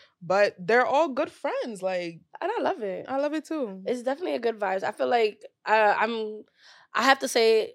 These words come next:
Speaker 2: I give it a shout out to college. 'Cause if it wasn't for college, I
Speaker 1: <clears throat>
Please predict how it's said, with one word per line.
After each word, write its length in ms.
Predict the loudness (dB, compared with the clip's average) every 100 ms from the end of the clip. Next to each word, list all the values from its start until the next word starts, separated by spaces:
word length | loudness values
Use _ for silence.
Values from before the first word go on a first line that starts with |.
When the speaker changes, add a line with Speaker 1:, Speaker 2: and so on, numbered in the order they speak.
| _
Speaker 2:
I 180 | 0 0
give 240 | 0 0
it 300 | 2 0 0 -4
a 60 |
shout 240 | -2 2 2
out 160 | 0
to 80 | -2
college. 920 | -6 -4 -4 -6 -10 -16 -20 -20 -20 _ _ _ _ _ _
'Cause 300 | -4 -4 -4 -16 -18 -18 -12 -4
if 120 | 4
it 80 | 8
wasn't 220 | 8 6
for 80 | 2
college, 360 | 4 4 4
I 120 | 2
Speaker 1:
<clears throat> 120 | -2